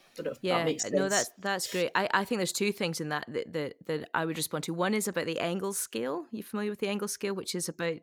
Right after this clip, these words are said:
Speaker 2: how people move in evangelism? And I, I think we so quickly jump to the conversion point and say that's evangelism. But actually, I, I, I, I think, and, and that, that scale would back that up, that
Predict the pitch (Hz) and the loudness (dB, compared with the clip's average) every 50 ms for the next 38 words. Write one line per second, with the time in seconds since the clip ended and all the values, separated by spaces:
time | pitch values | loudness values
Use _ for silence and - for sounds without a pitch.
0 | _ - 165 180 185 170 - 170 - 165 165 165 165 156 147 147 156 - _ _ | _ -8 -4 -4 -4 -4 -4 -4 -2 -2 0 0 0 0 0 -2 -4 -8 _ _
1 | - - - - - - _ - 170 170 165 160 156 156 156 - 170 151 151 - | -20 -20 -20 -20 -20 -20 _ -4 -2 -2 2 2 2 2 2 0 -2 -2 -2 -2
2 | 160 156 165 170 156 165 - - - 170 - - 202 185 - 151 165 - - - | -2 -2 -2 0 0 -2 0 0 0 0 0 -2 -4 -2 -2 -2 -2 0 0 0
3 | - 220 214 208 - - - - - - - 165 160 156 180 160 151 - - - | 2 2 2 2 0 -2 -6 -6 -6 -4 -6 -6 -2 -2 -2 -4 -4 -4 -8 -6
4 | 160 165 160 - - 156 165 180 185 175 - - 151 147 151 - _ - - 160 | -6 -6 -4 -4 -4 -2 0 0 0 0 0 -4 -4 -4 -6 -8 _ -6 -6 -6
5 | 151 - - 147 - 165 160 151 160 160 - - - 160 156 160 160 156 - - | -4 -4 -4 -4 -2 -4 -2 0 0 -2 -2 -4 -4 -2 -2 -2 -2 -2 -6 -8
6 | - - - - 160 _ - - - - - - - - - 165 165 - - - | -6 -8 -8 -10 -10 _ -16 -20 -20 -20 -20 -20 -12 -4 -2 0 0 0 0 -2
7 | - 156 151 143 156 - - 160 - - - - - - - - - - 139 170 | -2 0 2 2 2 4 4 4 4 4 2 -2 -2 -2 -6 -12 -4 0 0 2
8 | 170 175 - 160 147 - 165 160 - - 165 160 156 - - - 156 - - - | 2 0 0 -2 -2 0 0 -2 0 0 0 0 0 -2 0 0 0 0 0 -2
9 | - 180 165 156 147 - 156 151 - - 151 - - - - - 151 - | 0 0 0 0 0 0 0 0 0 -4 -6 -4 -4 -6 -2 0 -2 -2